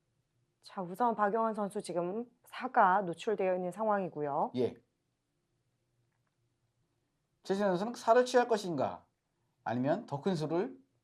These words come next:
Speaker 2: 찾아서 갈 것인가. 지금 만약에 여기서 포로 사를 취해도 충분히 이길 수 있죠. 아, 마가 나가나요? 더 큰 그림을 보고 나가는 것 같습니다.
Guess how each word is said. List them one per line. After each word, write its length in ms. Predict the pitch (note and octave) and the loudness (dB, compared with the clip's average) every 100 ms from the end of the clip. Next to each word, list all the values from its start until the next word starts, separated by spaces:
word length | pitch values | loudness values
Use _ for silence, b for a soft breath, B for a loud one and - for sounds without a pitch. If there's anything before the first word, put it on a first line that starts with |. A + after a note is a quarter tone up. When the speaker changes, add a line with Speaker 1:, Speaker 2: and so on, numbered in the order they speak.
| _ | _
Speaker 2:
찾아서 380 | - F#3+ F#3+ F#3+ | 0 0 0 0
갈 200 | C#3+ C#3+ | 2 2
것인가. 580 | F3 D3 A2+ G#2+ E3+ - _ _ _ _ _ _ _ _ _ - | 0 0 -4 -2 -4 -8 _ _ _ _ _ _ _ _ _ -10
지금 300 | G3 D#4+ B3 | 4 6 12
만약에 300 | A#3 A#3 A3+ | 12 12 10
여기서 380 | G#3 F#3+ A3 G#3+ | 8 8 6 4
포로 200 | B3+ B3 | 2 4
사를 280 | B3 C4 | 6 4
취해도 280 | B3+ B3 A3+ | 6 4 4
충분히 400 | - D4 D4 C#4 | 0 -6 -2 -2
이길 120 | G3 G#3 | -2 -2
수 100 | G3+ | -4
있죠. 440 | D#3 G3 C4 - _ _ _ _ | -2 2 2 -2 _ _ _ _
아, 300 | G#2 C3 E3 | 4 10 12
마가 300 | D#3+ F3+ G#3+ | 12 12 12
나가나요? 640 | A3 G#3 G#3 G#3 G#3 A#3+ - _ _ _ _ _ _ | 12 12 10 12 8 6 -4 _ _ _ _ _ _
더 140 | E3 E3 | -4 -2
큰 160 | A3 | -2
그림을 520 | G#3 G3+ G3 E3+ E3+ - | 0 0 -2 -2 -6 -2
보고 360 | D#3+ E3+ E3+ | 4 8 10
나가는 320 | C#3+ D3 D#3 C#3+ | 12 12 10 8
것 60 | |
같습니다. 560 | C3+ C3+ B2+ A2+ C3+ | 4 2 0 4 2